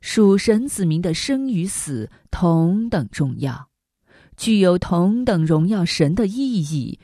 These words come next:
与价值。所以，基督徒离开这个世界，不是生命的结束，而是永恒生命的真正开始。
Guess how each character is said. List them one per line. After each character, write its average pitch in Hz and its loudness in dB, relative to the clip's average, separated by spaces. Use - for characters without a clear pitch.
与 143 -4
价 202 -2
值。 - -12
所 160 2
以， 143 -2
基 262 -2
督 302 0
徒 170 0
离 160 0
开 170 -4
这 220 -6
个 165 -4
世 135 -6
界， 120 -10
不 208 0
是 247 -4
生 277 -2
命 285 -2
的 165 -2
结 - -6
束， - -6
而 175 4
是 180 0
永 165 2
恒 160 -2
生 226 -2
命 214 2
的 196 -4
真 226 -2
正 233 -4
开 196 -4
始。 - -8